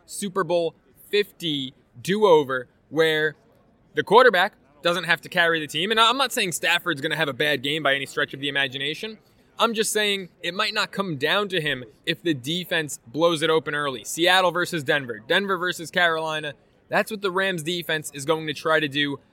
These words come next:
against this weak Bengals offensive line. If Joe Burrow gets time, if Joe Mixon gets holes to run through, if Ja'Marr Chase gets an inch of separation, all of a sudden,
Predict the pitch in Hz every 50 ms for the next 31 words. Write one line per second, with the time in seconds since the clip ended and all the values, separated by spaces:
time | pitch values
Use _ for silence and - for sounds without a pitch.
0 | _ _ _ 151 143 156 151 147 - 147 147 - - 120 127 151 160 151 - -
1 | _ _ _ _ _ _ _ 160 156 151 147 139 139 139 120 - - _ _ _
2 | - 147 151 156 - 147 143 131 - 139 120 127 113 101 90 - _ _ _ _
3 | _ _ _ _ _ _ _ _ _ - 143 135 - 156 170 175 143 175 190 202
4 | 208 190 214 202 - - - 208 208 208 208 214 - _ _ _ _ _ _ -
5 | 160 135 - - 180 170 165 151 156 196 190 - - 208 208 214 214 _ _ -
6 | _ - 170 170 - - 175 190 196 175 - - 190 185 190 190 185 - 202 214
7 | 202 160 - - 156 156 165 175 180 170 - - - 190 190 208 202 - - 180
8 | 170 - 175 170 180 180 - 180 143 - 190 180 - 175 160 170 180 190 185 -
9 | 220 214 220 226 - _ _ _ _ _ _ _ _ _ _ _ 143 170 202 220
10 | 226 208 196 - - 208 180 151 139 131 131